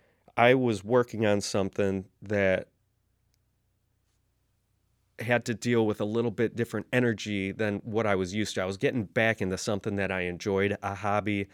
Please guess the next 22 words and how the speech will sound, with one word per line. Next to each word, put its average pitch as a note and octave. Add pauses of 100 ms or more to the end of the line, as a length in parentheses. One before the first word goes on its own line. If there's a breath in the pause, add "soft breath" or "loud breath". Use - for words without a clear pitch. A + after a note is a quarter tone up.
(320 loud breath)
and G#2
maybe B2
I'm B2+
putting B2+
out A2+
different G2
energies F2
out D#2+
there. D#2+ (720 soft breath)
So F2+ (1300)
very D#3
shortly A2+
after, F#2+
I G#2
started A2
getting G#2 (100)
these G2+
customers, G2+ (580)
like, F#2 (360)
email, A#2 (240)
emailing B2+
me. C3